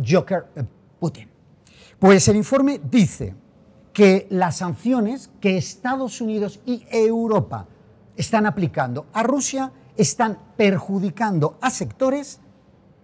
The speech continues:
dependientes durante años del impulso económico de Rusia. Muy importante esta herida grave. El informe que obtiene Bloomberg News Rusia lleva la firma,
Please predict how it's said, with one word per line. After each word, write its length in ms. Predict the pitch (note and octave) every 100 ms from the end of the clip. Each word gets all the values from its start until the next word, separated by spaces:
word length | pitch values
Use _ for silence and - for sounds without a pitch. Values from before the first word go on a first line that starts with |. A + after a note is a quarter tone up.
| _
dependientes 1120 | C#3+ D#3 A3 G#3+ F3+ E3+ F3+ C#3+ G#2 A2 - - - _ _ _ _ _
durante 580 | F3 G#3+ G#3+ C4+ A#3+ F3+
años 520 | F3+ F3+ F#3 E3+ - - - -
del 180 | A3+
impulso 400 | G#3+ F3+ G3+ E3+
económico 460 | E3+ F3 D#3+ D3 C3+
de 80 | B2
Rusia. 360 | G2 - - - - - - - - _ - - _ _ _ _ _ _
Muy 280 | E3 C4+ -
importante 800 | D#3 C3 B2+ A#2 A3 A3+ A#3 A#3 -
esta 600 | G#3+ - - A3+ A#3 -
herida 360 | F3+ D#3 F#3+ E3
grave. 380 | C3 G#2+ A2 -
El 100 | B3
informe 540 | A#3 - C#4+ C#4 C#4+ - - _ _ _ _ _ _
que 120 | D#3
obtiene 540 | D3+ G#2 F#3+ A3 D3+ A2
Bloomberg 600 | A2 A3+ A#3 A3+ A#3 -
News 500 | C#3+ E3 G3 D#3+ - C3+
Rusia 580 | F#3 B3+ - B2 C3 - _ _ _ _ _ _ _ _ -
lleva 260 | B2+ F#3+
la 140 | A3 C3
firma, 520 | - C4 F#3 A#2+